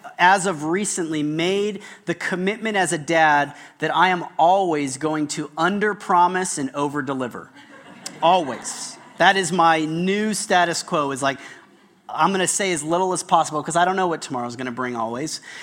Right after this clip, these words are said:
And so my new answer when they ask me, "Dad, what are we going to do tomorrow?" is, "Boys, we'll see." And Jaden,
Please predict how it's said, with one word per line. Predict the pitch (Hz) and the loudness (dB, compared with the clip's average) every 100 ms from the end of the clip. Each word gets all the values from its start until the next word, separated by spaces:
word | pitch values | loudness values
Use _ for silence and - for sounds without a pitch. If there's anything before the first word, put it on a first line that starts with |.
| - | -4
And | 185 | -2
so | - 220 | 0 4
my | 208 202 | 6 6
new | 202 220 311 | 4 2 2
answer | 233 190 180 - 185 180 247 - _ _ _ - - _ | 4 2 2 0 2 2 -2 -10 _ _ _ -20 -20 _
when | - 156 | -4 2
they | 175 | 6
ask | 190 185 - | 6 6 2
me, | 170 | -2
"Dad, | 147 170 196 185 | 0 4 6 4
what | 160 208 | 2 0
are | 311 | 0
we | 285 | -2
going | 170 180 185 170 | 0 0 0 -2
to | |
do | 156 170 | 0 0
tomorrow?" | 160 147 143 147 | 0 2 2 2
is, | 147 151 143 131 - - - _ _ _ - | 0 -2 -2 -4 -8 -12 -20 _ _ _ -6
"Boys, | 156 185 170 - - | -2 0 -2 -8 -6
we'll | 165 175 | -4 -2
see." | - 131 104 - _ _ _ _ _ - - _ - | -2 -4 -8 -18 _ _ _ _ _ -18 -18 _ -8
And | 165 156 | -6 -2
Jaden, | 165 208 196 160 170 | 0 2 0 -2 -2